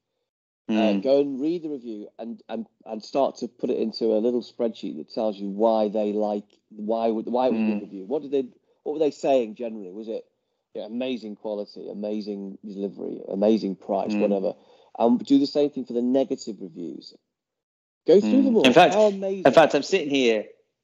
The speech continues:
Speaker 2: giving us about, about a guarantees, and I'm sitting thinking, "Why haven't I added a guarantee to that e-commerce site we launched a couple of months ago?"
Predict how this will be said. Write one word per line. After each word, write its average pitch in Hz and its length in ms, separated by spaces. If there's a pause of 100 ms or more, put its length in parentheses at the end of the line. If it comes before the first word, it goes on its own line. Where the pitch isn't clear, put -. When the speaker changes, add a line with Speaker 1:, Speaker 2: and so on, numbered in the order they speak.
Speaker 2:
giving 143 200
us 127 160
about, 123 360
about 113 360
a 127 80
guarantees, 110 520
and 107 100
I'm 104 120
sitting 107 300
thinking, 107 260
"Why 120 200
haven't 120 180
I 110 180
added 107 200
a 101 40
guarantee 104 440
to - 120
that 101 200 (440)
e-commerce 110 360
site 104 180
we 104 80
launched 98 440
a - 40
couple 107 200
of 98 60
months 104 280
ago?" 95 280